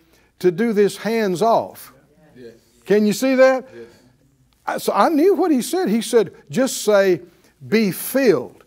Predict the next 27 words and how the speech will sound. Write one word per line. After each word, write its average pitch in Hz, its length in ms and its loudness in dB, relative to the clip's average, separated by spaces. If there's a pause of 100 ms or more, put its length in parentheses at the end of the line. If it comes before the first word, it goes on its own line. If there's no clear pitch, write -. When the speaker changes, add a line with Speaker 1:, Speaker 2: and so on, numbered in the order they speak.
(160)
Speaker 1:
with 170 180 0
the 165 120 -2
Holy 160 340 -2
Spirit,' 175 500 -2 (160)
and 147 220 -2
then, 165 340 -2 (180)
you 165 120 0
know, 165 120 0
step 220 380 -2
back 202 400 0 (760)
<laughs> - 760 -20
and 170 300 -2 (180)
let 165 260 -2
the 170 80 -6
baptizer 147 680 -4
in 147 100 -8
the 233 80 -6
Holy 147 300 -6
Spirit 135 420 -12 (240)
do 143 160 -4
what 143 160 -2
he 131 60 -10
does." 135 180 -10 (480)
And 165 180 -4
your 196 120 2
mind's 220 340 0
thinking, 160 400 -6